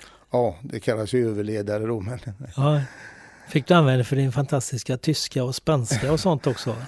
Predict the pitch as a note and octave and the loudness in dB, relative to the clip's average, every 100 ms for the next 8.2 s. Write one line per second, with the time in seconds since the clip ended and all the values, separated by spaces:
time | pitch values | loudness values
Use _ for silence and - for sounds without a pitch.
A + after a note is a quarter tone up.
0 | - _ _ C#3 A2+ B2 C3 C#3 C3 C3 | -16 _ _ -14 -4 0 0 0 -2 -2
1 | C#3+ A2 A2 C3 A#2 B2 A2+ C3 C#3 C3+ | 0 0 0 0 0 -2 -4 -2 -2 0
2 | C3 A#2+ A#2+ A#2 A2 - - B2 G2 F#2+ | 0 2 0 0 -6 -10 -4 -4 -4 -8
3 | - B2 A2 B2 A#2 A2+ G#2+ - C3 B2+ | -4 -4 -4 -6 -4 -4 -6 -4 -2 0
4 | A2+ G2 A#2 F#2+ G2+ A2+ B2+ A#2+ B2 A#2 | -2 -4 -6 -6 -6 -2 0 0 -2 -2
5 | A#2 C3 G#2 A2 A#2 A2 B2+ G#2+ A2+ A2 | -2 -2 -2 -2 -4 -4 -4 -2 -4 -4
6 | A#2+ B2 A#2+ A#2+ G#2+ A2+ A2+ B2 - G#2+ | -4 -4 -4 -4 -4 -6 -6 -6 -6 -8
7 | G#2 - G#2+ F#2+ A2 F#2+ A2+ - - G#2 | -8 -8 -10 -8 -12 -8 -10 -10 -10 -12
8 | - | -10